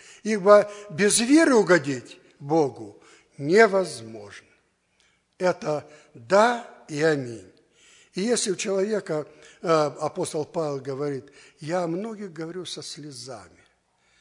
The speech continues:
Они веровали когда-то, но не потерпели кораблекрушения в вере, и они возлюбили нынешний век и отпали от Господа, потеряли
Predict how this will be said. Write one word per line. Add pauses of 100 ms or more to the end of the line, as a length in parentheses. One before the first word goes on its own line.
(220)
Они
веровали
когда-то, (540)
но
не
потерпели (220)
кораблекрушения
в
вере, (600)
и (300)
они (280)
возлюбили
нынешний
век (400)
и
отпали
от
Господа, (100)
потеряли